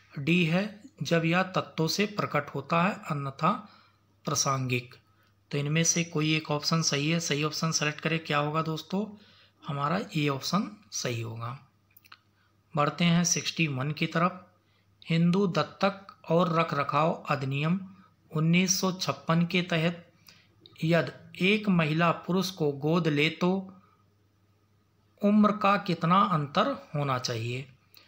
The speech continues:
चार ऑप्शन है, ए है इक्कीस वर्ष, बी है पच्चीस वर्ष, सी है अठारह वर्ष और डी है सोलह वर्ष। तो इनमें से कोई एक ऑप्शन सही है, सही ऑप्शन सेलेक्ट करें, क्या होगा दोस्तों?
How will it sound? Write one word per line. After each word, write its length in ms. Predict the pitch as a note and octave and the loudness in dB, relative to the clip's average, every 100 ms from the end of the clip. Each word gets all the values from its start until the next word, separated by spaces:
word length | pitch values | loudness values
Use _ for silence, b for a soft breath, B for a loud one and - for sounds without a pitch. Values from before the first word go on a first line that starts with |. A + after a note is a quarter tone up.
| b b _ - | b b _ -4
चार 260 | D3+ D#3 | 2 4
ऑप्शन 380 | F3+ F3 F3+ F3+ | 2 2 2 2
है, 240 | F#3 F3+ | 0 0
ए 80 | D#3+ | 0
है 140 | D#3+ D#3+ | 0 -2
इक्कीस 440 | - C#3+ C#3+ D#3 | -4 -4 -4 -2
वर्ष, 340 | D#3+ E3+ - | -2 -2 -4
बी 280 | C#3+ C#3+ F3 | -4 0 0
है 140 | E3 E3 | 0 -2
पच्चीस 500 | D#3+ - C#3 C3+ E3 | -4 -6 -6 -6 -4
वर्ष, 180 | D#3+ - B B B B | -4 -6 B B B B
सी 300 | - F2+ F#2+ | -4 2 2
है 140 | E2 | 2
अठारह 420 | D#2+ - A#2+ C3 D#3 | 0 -2 -2 0 2
वर्ष 340 | E3+ E3+ - | 0 -2 -2
और 240 | D#3 D3 C3+ | -2 -2 0
डी 200 | E3 F3 | 2 2
है 320 | F#3 B3 b b b - | 0 -4 b b b -10
सोलह 340 | - C#3+ C3 | -2 0 0
वर्ष। 360 | A#2 A#2 B2 - b b b b _ | -2 -4 -6 -10 b b b b _
तो 80 | D#3+ | -2
इनमें 260 | D#3 E3 F3 | 2 2 2
से 200 | - F3 | 0 -2
कोई 440 | F3 D3+ D#3 C#3 | -2 -2 0 -2
एक 160 | D3 D#3 | -2 -2
ऑप्शन 320 | D3+ - E3 | -2 0 0
सही 280 | - C#3 D#3 | 0 -2 -2
है, 100 | F3 | 0
सही 260 | - D3 | 0 0
ऑप्शन 300 | D#3 - E3 | -2 -2 -2
सेलेक्ट 340 | D#3 C#3+ D3 - | 0 -2 -4 -4
करें, 180 | D#3 D#3 | -4 -2
क्या 140 | D3+ | 0
होगा 280 | D3 D3 D#3+ | 0 2 2
दोस्तों? 440 | D#3+ D3+ - F#3+ | 0 -4 -2 -4